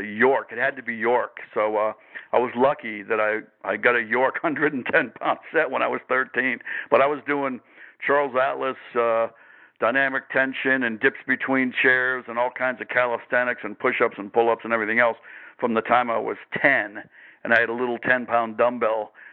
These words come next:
that I used. I didn't really know what I was doing with it. So, but, uh, yeah, so I started working out since I was ten, but didn't really have a barbell till I was thirteen.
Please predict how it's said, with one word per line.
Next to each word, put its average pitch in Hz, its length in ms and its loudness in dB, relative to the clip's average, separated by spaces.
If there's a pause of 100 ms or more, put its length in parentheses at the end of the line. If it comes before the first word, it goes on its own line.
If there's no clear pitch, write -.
(100)
that 110 100 4
I 104 60 4
used. 113 480 -2
I 104 60 2
didn't 113 200 2
really 110 200 2
know 107 100 0
what 107 140 2
I 104 60 0
was 104 140 -6
doing 113 280 0
with 107 140 -4
it. 104 180 -4
So, 104 200 2 (480)
but, 113 120 4
uh, 117 280 0
yeah, 135 240 2
so 120 80 -4
I 123 80 2
started 139 260 0
working 123 320 -2
out 131 240 0 (220)
since 143 200 -6
I 117 60 6
was 104 140 -2 (160)
ten, 127 320 0
but 101 180 -2
didn't 120 180 0
really 117 280 2
have 117 160 2
a 107 60 -6
barbell 110 600 -2
till 107 160 -4
I 110 80 0
was 107 160 -6 (120)
thirteen. - 560 -2